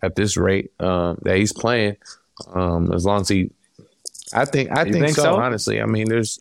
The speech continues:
Speaker 1: there's not a lot more for him to prove other than, you know, playing well defensively. But I mean, who, who can guard in the N B A? To be honest with you, with no defense in three seconds,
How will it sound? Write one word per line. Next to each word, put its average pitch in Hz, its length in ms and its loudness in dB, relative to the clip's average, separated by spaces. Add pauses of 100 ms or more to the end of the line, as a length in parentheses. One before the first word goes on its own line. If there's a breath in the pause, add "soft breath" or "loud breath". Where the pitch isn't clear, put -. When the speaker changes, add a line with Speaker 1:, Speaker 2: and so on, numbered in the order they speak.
(100)
Speaker 1:
there's 117 220 0
not 120 220 0
a - 20 0
lot 117 220 0
more 110 420 0
for - 140 -2
him 107 140 2
to 92 80 0
prove 113 500 2
other 107 240 2
than, 98 240 0
you 104 140 0
know, 95 180 0
playing 101 320 0
well 104 260 2
defensively. 107 640 2
But 101 240 0 (480 loud breath)
I 110 60 0
mean, 117 160 2
who, 147 240 2
who 151 240 2
can 151 300 2
guard 98 260 2
in 95 100 -2
the 92 120 -6
N 92 60 -8
B 98 120 -4
A? - 180 -2
To - 100 -12
be 95 140 0
honest 107 260 0
with 95 140 -2
you, 98 100 -2
with 87 140 -4
no 98 160 0
defense 98 400 0
in 92 60 -2
three 98 180 2
seconds, 104 640 0